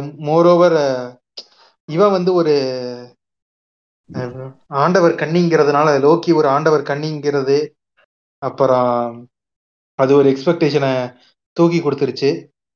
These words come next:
அதே மாதிரி இன்னும் ஸ்-, நிறைய விஷயம் இருக்கு படத்துல நமக்கு. ஆ,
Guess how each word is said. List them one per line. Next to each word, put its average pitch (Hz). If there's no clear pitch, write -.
அதே 160
மாதிரி 202
இன்னும் 208
ஸ்-, -
நிறைய 170
விஷயம் 196
இருக்கு 135
படத்துல 131
நமக்கு. 135
ஆ, 139